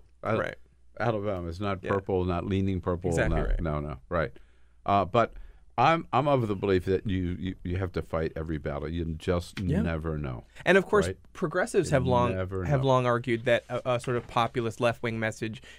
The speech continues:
Speaker 2: can win anywhere in the country. So, I mean, it, I don't know if Doug Jones will end up being a test case for that, but, um, you know, th-, th-, you know, th-, they would say,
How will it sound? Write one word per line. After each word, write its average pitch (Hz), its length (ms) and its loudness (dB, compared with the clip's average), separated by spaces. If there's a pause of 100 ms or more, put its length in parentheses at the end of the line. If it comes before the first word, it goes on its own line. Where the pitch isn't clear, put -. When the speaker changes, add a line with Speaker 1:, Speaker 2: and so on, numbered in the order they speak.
Speaker 2:
can 127 240 0
win 123 140 2
anywhere 123 320 0
in 113 120 0
the 117 40 -4
country. - 420 -6
So, 110 220 -4
I 107 80 -2
mean, 110 160 -6
it, - 260 -6
I 113 80 0
don't 131 120 2
know 120 100 2
if 110 100 -6
Doug 120 220 0
Jones 117 380 -4
will 113 100 0
end 110 140 -2
up 107 100 -6
being 82 220 -6
a 78 60 -8
test - 300 0
case - 220 -4
for 82 140 -8
that, 78 260 -6
but, 78 240 -4 (340)
um, 76 460 -4
you 95 120 -8
know, 78 120 -4
th-, - 380 -14
th-, - 240 -16
you 107 80 -6
know, 76 140 -8
th-, - 180 -10
they 123 160 2
would 113 160 -6
say, 85 300 -2